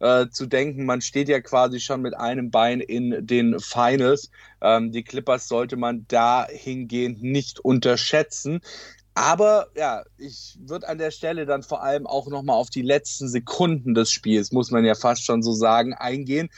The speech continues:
Äh, denn das war wirklich so ein, ein Herzschlagfinale, ja, also wirklich ein wahnsinniges Finale in diesem Spiel im vierten Viertel. Da führten die Suns noch mit sieben Punkten, aber die Clippers kamen zurück und wieder ran, eben auch hier wieder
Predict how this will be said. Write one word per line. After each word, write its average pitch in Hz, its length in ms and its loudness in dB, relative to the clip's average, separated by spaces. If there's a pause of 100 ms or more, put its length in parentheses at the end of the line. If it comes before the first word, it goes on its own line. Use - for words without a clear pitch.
(260)
Äh, 127 340 4
denn 135 300 -4
das 147 320 -2
war 139 200 4
wirklich 147 320 -6
so 139 280 -2 (360)
ein, 131 300 -6
ein 127 240 -6
Herzschlagfinale, 117 1500 0
ja, 117 160 4
also 117 240 -2
wirklich 143 300 -6
ein 123 160 -2
wahnsinniges 139 640 0
Finale 131 460 2
in 156 160 -6
diesem 143 240 -12
Spiel 156 300 -8
im 135 100 -4
vierten 165 260 -4
Viertel. 175 380 0 (340)
Da 131 140 4
führten 180 420 0
die 147 120 -6
Suns 160 380 -2
noch 147 200 -6
mit 131 200 -8
sieben 165 380 -2
Punkten, 180 420 -4
aber 117 140 4
die 120 100 -6
Clippers 156 360 -4
kamen 143 300 2
zurück 147 380 -6
und 165 240 -6
wieder 147 280 0
ran, 160 240 2
eben 160 280 -6
auch 139 220 -8
hier 160 260 -6
wieder 147 300 -2